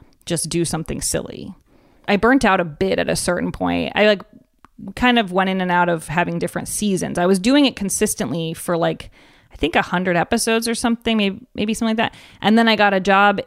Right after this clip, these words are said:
um, shooting a movie in London. And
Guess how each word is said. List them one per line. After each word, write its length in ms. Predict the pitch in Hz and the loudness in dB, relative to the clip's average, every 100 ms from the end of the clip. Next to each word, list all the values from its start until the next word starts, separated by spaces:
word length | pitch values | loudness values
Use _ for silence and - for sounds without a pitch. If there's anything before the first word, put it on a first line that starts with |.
| - | -2
um, 480 | 190 180 175 175 170 | 2 2 2 -2 -4
shooting 380 | - 208 190 | 0 2 2
a 40 | 185 | 2
movie 460 | 185 196 202 202 | 4 2 2 2
in 380 | 185 180 175 170 | 2 2 -2 -4
London. 640 | 175 180 220 269 190 180 180 | -2 4 6 6 6 2 -2
And 400 | - 185 175 175 | -2 0 0 -2